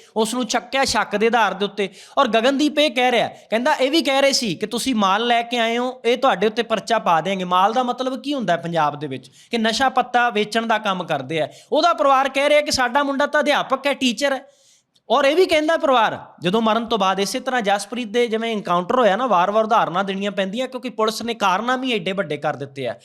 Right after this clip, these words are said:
ਉਦੋਂ ਵੀ ਜਸਪ੍ਰੀਤ ਦਾ ਪਰਿਵਾਰ ਕਹਿੰਦਾ ਕਿ ਜੇ ਸਾਡਾ ਬੱਚਾ ਕਿਡਨੈਪਰ ਸੀ ਤਾਂ ਉਹਨੂੰ ਕਾਨੂੰਨ ਦੇ ਹਿਸਾਬ ਨਾਲ ਸਜ਼ਾ ਮਿਲਣੀ ਚਾਹੀਦੀ ਸੀ, ਨਾ ਕਿ ਮੌਤ ਦੇ ਘਾਟ ਉਤਾਰ ਦਿੱਤਾ ਜਾਂਦਾ,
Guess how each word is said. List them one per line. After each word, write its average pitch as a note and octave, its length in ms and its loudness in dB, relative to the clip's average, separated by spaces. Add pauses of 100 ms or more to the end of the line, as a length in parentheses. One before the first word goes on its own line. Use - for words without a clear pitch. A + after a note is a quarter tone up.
(420)
ਉਦੋਂ A3+ 200 2
ਵੀ D4+ 80 0
ਜਸਪ੍ਰੀਤ B3+ 420 -2
ਦਾ B3+ 80 2
ਪਰਿਵਾਰ A3+ 320 2
ਕਹਿੰਦਾ B3 260 0
ਕਿ D4 100 -4
ਜੇ A#3+ 120 -4
ਸਾਡਾ G#3+ 300 0
ਬੱਚਾ G#3+ 280 0
ਕਿਡਨੈਪਰ G3 480 -2
ਸੀ A3+ 140 -6
ਤਾਂ B3 140 -6
ਉਹਨੂੰ B3 160 -4
ਕਾਨੂੰਨ G#3 300 -2
ਦੇ A#3 60 0
ਹਿਸਾਬ G#3+ 320 0
ਨਾਲ G3+ 100 0
ਸਜ਼ਾ G3+ 280 0
ਮਿਲਣੀ F#3 280 -2
ਚਾਹੀਦੀ A3 340 -2
ਸੀ, A3+ 120 -8
ਨਾ G#3 140 0
ਕਿ G#3 140 -6
ਮੌਤ F#3 320 2
ਦੇ G#3+ 100 0
ਘਾਟ F#3 280 0
ਉਤਾਰ E3+ 260 2
ਦਿੱਤਾ E3 280 -2
ਜਾਂਦਾ, D#3 340 -4